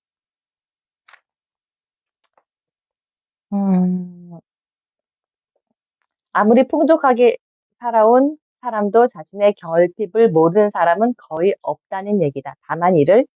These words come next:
현실에서 맞닥뜨리는 것이 두려울 뿐이다. 내 결핍을 객관적으로 검증받-, 받는 것도 싫고 그 결핍을 채우기 위해 어제와 다르게 살아야 하는 것도 괴롭다.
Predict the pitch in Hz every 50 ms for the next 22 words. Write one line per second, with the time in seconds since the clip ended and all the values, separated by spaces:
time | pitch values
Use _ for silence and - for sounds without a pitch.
0 | _ _ - 294 294 - 285 214 185 185 240 220 175 190 - - 208 220 - -
1 | 196 190 190 185 185 175 160 147 151 208 208 - - 190 165 190 196 196 196 196
2 | - _ 175 160 156 143 143 _ 127 123 135 _ _ _ _ _ _ _ _ 175
3 | 196 208 208 - 196 165 151 - 208 185 180 220 240 247 233 226 - 175 - -
4 | 226 220 220 185 185 165 156 170 180 208 226 254 269 - _ _ _ _ _ _
5 | _ _ _ _ _ _ _ _ _ 190 180 185 196 190 - 226 220 220 - 127
6 | 120 - _ _ _ _ _ _ _ _ _ _ _ _ _ _ _ 165 170 196
7 | 214 220 202 170 156 - - 196 196 - - 359 359 349 - - 180 170 190 302
8 | 226 131 - _ _ _ _ _ _ _ - 240 226 - 190 156 - 190 190 190
9 | 214 214 - - 349 339 294 233 190 180 185 214 226 - - 156 156 170 185 214
10 | 220 214 - 175 151 165 160 185 - - 262 254 262 247 240 233 254 240 254 247
11 | 226 - 220 - - - 240 269 277 - _ _ 247 185 175 170 165 170 160 -
12 | _ _ _ _ - - -